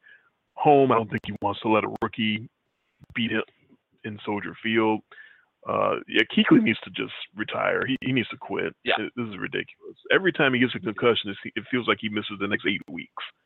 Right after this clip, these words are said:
Speaker 1: Um, dude needs to find a new career. I'm sorry. Uh, Carolina with a little extra rest coming off the, the, uh, last game that they played was last Thursday, so maybe that'll also help them as well. On to the late afternoon action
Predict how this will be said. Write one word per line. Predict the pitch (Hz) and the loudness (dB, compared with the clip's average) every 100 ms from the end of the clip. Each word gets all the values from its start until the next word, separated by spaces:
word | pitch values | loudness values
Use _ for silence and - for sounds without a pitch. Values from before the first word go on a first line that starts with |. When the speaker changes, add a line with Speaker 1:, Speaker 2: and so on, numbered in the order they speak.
| _ _ _ _ - - - | _ _ _ _ -10 -8 -6
Speaker 1:
Um, | - - 76 - - - _ - | -6 -8 -10 -16 -18 -18 _ -6
dude | 127 131 | -4 0
needs | 123 | 0
to | - | 0
find | 113 104 | 2 2
a | 98 | 2
new | 87 | -2
career. | - 67 - - | -4 -4 -4 -4
I'm | 92 - | -6 -6
sorry. | - - - _ - - - _ _ - | -6 -6 -12 _ -20 -20 -20 _ _ -14
Uh, | - 101 98 _ _ - | -8 -8 -8 _ _ 0
Carolina | 110 107 104 | 4 6 4
with | 98 | 4
a | 104 | 4
little | 104 - | 4 2
extra | 113 - 95 | -2 -4 -2
rest | 95 98 92 - | 2 2 2 -6
coming | 95 95 | -4 -4
off | 92 - | -4 -6
the, | - _ | -14 _
the, | 95 87 80 82 | -6 -2 -2 2
uh, | |
last | 98 92 92 - | 4 4 2 -4
game | 104 92 | -6 -6
that | 95 | -6
they | 98 | -6
played | 104 92 | -2 -2
was | 78 92 | -2 -2
last | 78 65 - | -2 -2 -6
Thursday, | 98 87 - - 92 - | -4 -4 -6 -10 -12 -10
so | - | -10
maybe | 92 82 | -8 -6
that'll | 80 85 - | -4 -4 -4
also | 87 - - - | -8 -10 -12 -8
help | - - | -8 -8
them | 87 - - | -10 -10 -10
as | - - | -12 -14
well. | - 87 92 - - _ _ _ - - - - _ _ _ _ - | -10 -2 0 -2 -8 _ _ _ -20 -20 -20 -20 _ _ _ _ -6
On | 127 | -4
to | 113 | -2
the | 113 | 0
late | 104 117 143 - | 4 6 4 6
afternoon | 131 123 - 120 127 123 - | 4 4 -4 -2 0 0 0
action | 120 139 - 170 170 | 0 2 2 2 0